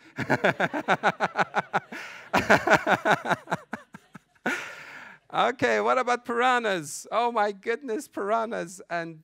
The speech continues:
snakes and, and spiders. Oops. <laughs> And spiders. Now,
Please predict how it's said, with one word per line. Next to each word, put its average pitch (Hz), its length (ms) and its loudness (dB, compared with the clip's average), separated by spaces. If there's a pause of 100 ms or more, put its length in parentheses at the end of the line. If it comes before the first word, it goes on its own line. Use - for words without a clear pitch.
snakes - 1040 -12
and, 151 320 -12 (1080)
and 180 240 -14
spiders. 190 960 0 (140)
Oops. 185 320 -10 (460)
<laughs> - 440 -16
And 202 160 -2
spiders. 208 460 2 (180)
Now, 196 280 2